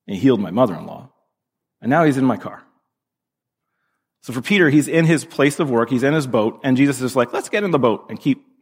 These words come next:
let me keep doing my thing. Let me keep teaching." It'll be a little strange. But Peter goes with it. And Jesus sits down, he's teaching, and they keep going.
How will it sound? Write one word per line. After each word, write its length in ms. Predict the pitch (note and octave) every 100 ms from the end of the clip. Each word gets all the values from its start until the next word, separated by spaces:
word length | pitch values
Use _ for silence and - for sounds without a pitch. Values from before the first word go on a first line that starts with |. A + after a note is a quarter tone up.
| _
let 140 | - E3+
me 80 |
keep 200 | D3 D#3+
doing 220 | C3+ A#2+ G#2+
my 140 | F2+
thing. 240 | - - -
Let 100 | D3
me 80 |
keep 200 | B2+ -
teaching." 320 | - - - _ _ _ _ _ _ _ _ _ _ _ _ _
It'll 100 | B2+
be 100 | D#3
a 40 |
little 140 | D3+ C3+
strange. 580 | - G#2 - - - _ _ _ _ _ _ _ _ -
But 120 | G2+
Peter 160 | C3+
goes 240 | C3 D#3 D#3+
with 80 | -
it. 80 | - _ _ _ _ _ _ _ _ _
And 160 | - -
Jesus 220 | A2 G2
sits 140 | -
down, 440 | - C#3 D3 F3+ - _ _ _ _ _ _ _ -
he's 100 | -
teaching, 500 | D3 C#3+ D3 C3+ C#3 _ _ _ _ _ _ _ _ _ _ _ _ -
and 80 | G#2+
they 20 |
keep 220 | C3 -
going. 240 | B2 -